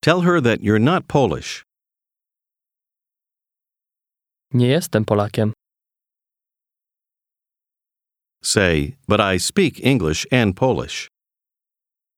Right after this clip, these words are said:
Speaker 2: Ale mówię po angielsku i po polsku. Po angielsku i po polsku.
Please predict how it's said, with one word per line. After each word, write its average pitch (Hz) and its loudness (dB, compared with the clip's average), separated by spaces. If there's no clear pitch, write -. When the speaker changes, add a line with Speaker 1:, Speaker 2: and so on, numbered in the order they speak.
Speaker 2:
Ale 110 2
mówię 127 2
po 113 0
angielsku 156 0
i 160 0
po 151 0
polsku. 104 -2
Po 110 0
angielsku 147 0
i 175 0
po 156 0
polsku. 104 -2